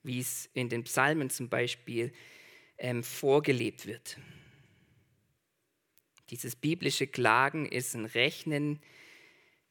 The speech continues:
mit Gottes Hilfe. Aber wenn du jammern, mo-, motzen, meckern tust und darin versinkst, dich um dich selbst drehst und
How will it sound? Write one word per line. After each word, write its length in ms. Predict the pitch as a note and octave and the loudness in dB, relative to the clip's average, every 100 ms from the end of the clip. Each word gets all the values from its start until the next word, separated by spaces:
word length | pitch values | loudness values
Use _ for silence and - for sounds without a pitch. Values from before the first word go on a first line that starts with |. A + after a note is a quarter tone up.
| _ - | _ -6
mit 360 | C3+ B2+ - - - | -6 -4 -8 -8 -4
Gottes 420 | C3 C3 C#3 - | -4 -2 -4 -2
Hilfe. 500 | C3 A#2+ B2 - - - - - - _ | 2 2 2 -4 -8 -10 -20 -20 -20 _
Aber 300 | - B2+ B2+ | -2 2 2
wenn 400 | C#3+ E3+ F#3+ F3+ | 4 4 4 0
du 320 | - D#3 C#3 B1 | 2 2 2 0
jammern, 540 | A2 B2+ E3+ C3 G2+ | 4 4 4 0 -2
mo-, 260 | A#2 C#3+ D3+ _ | -2 -2 -4 _
motzen, 540 | D3+ F3+ - - C3 B2+ | -2 0 -2 -4 -2 2
meckern 560 | E3+ - D#3+ C3 C3 - - _ _ _ _ _ - | 2 2 -2 -2 -4 -12 -20 _ _ _ _ _ -8
tust 560 | D3+ D3+ D3 - - | 2 2 2 -2 -8
und 220 | - B2 A#2+ | -4 0 2
darin 300 | B2 C3 B2+ | 2 2 -2
versinkst, 840 | - B2 - F#3 E3+ B2+ - - _ - - _ - | -2 -2 2 4 4 -2 -8 -12 _ -20 -20 _ -4
dich 180 | C#3+ C#3+ | -2 -2
um 140 | C#3 | -2
dich 580 | C3 - - - - - _ - | -4 -8 -12 -16 -18 -20 _ -10
selbst 680 | - - D3+ G3+ - - - | 0 6 6 6 2 -4 -2
drehst 460 | G#2+ F2+ - - | -2 -2 -6 -6
und 320 | C3 A#2+ - | -6 -6 -8